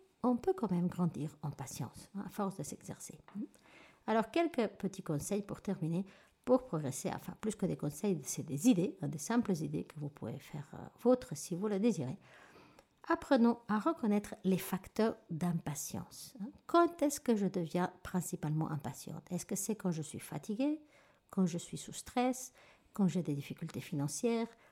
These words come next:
Qu'est-ce qui me fait perdre la patience ? Qu'est-ce qui me fait peur, hein ? Et essayez d'éviter ces situations le plus possible, dans la mesure du possible, justement. Se poser aussi les bonnes questions,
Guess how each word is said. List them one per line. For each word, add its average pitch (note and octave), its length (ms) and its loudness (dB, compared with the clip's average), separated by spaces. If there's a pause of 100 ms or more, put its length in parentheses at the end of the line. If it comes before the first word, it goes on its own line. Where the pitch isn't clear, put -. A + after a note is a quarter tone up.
(460)
Qu'est-ce D#4 240 2
qui - 140 -2
me A3 100 4
fait G3+ 200 0
perdre F3+ 340 0
la D3 80 -2
patience ? - 500 -8
Qu'est-ce - 240 -4
qui - 120 -4
me F#3 120 2
fait - 220 -8 (100)
peur, - 420 -2 (100)
hein ? A#3 100 -6 (520)
Et G3+ 240 0
essayez A3+ 420 2
d'éviter F3+ 420 -2
ces F3 140 -6
situations F3 560 -2 (120)
le F3+ 140 0
plus D3 240 -6
possible, - 460 -2 (140)
dans C#3 200 -2
la C3 140 -4
mesure D3+ 340 -4 (160)
du C3 160 -8 (220)
possible, - 340 -14 (120)
justement. - 340 -18 (1700)
Se - 200 2
poser E4 340 6
aussi D4+ 220 2
les A3+ 120 4
bonnes A#3+ 220 4
questions, - 460 -4